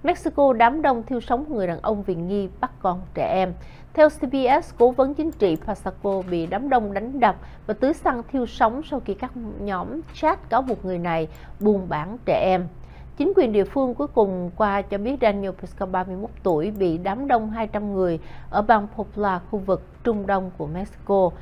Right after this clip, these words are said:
bao gồm sau khi xuất hiện thông tin trên mạng xã hội cáo buộc anh này bắt cóc trẻ em. Cảnh sát đã cố gắng giải cứu Picasso và đưa anh vào xe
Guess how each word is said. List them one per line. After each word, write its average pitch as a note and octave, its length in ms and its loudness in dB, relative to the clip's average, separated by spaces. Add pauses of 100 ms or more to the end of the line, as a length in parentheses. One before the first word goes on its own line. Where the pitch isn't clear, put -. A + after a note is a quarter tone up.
(260)
bao B3+ 180 4
gồm G3 240 6
sau A3+ 160 -4
khi A3+ 180 -4
xuất - 240 -8
hiện E3+ 480 2
thông A#3 220 -2
tin G#3+ 200 0
trên G3+ 180 -4
mạng D#3 160 -6
xã G3+ 140 -6
hội E3+ 300 0
cáo A#3 280 -4
buộc F#3 220 -4
anh G3 220 -4
này E3+ 220 0 (360)
bắt G3 240 2
cóc E4+ 260 0
trẻ F#3+ 140 4
em. G3 280 4 (340)
Cảnh G#3 200 2
sát D#4 240 0
đã F#3 200 4
cố B3+ 120 4
gắng C4 260 0
giải E3+ 220 0
cứu G#3+ 240 0 (100)
Picasso G3+ 680 2
và F3+ 180 -2
đưa F3+ 180 -2
anh F#3+ 260 0
vào F3 120 -4
xe D#3 200 -6